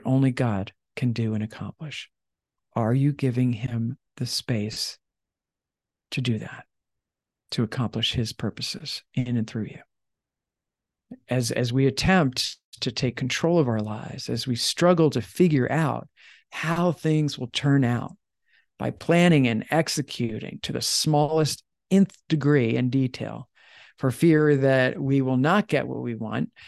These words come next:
it's only a matter of time before the thin ice of human effort gives way to the cold waters of negative emotions and behaviors.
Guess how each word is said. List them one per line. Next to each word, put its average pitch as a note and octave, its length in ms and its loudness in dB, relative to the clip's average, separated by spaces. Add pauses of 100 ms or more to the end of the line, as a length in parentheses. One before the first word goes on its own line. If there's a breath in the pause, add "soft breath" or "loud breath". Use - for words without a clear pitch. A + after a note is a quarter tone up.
(100)
it's C#3 140 -2
only D#3+ 260 6
a D3+ 60 2
matter C#3+ 380 4
of B2+ 120 -2
time D#3+ 440 2
before C3+ 260 -2
the B2+ 100 -4
thin D3+ 280 0
ice C#3 260 0
of B2 100 -8
human B2+ 300 -2
effort - 380 -2 (1700)
gives B2+ 300 0
way C#3+ 240 4
to C3+ 100 0
the B2+ 80 -2
cold B2 300 -4
waters A#2 400 -2
of A#2+ 100 -6
negative A2+ 340 -2
emotions A2 840 -6 (100)
and A2+ 140 -6
behaviors. - 680 -10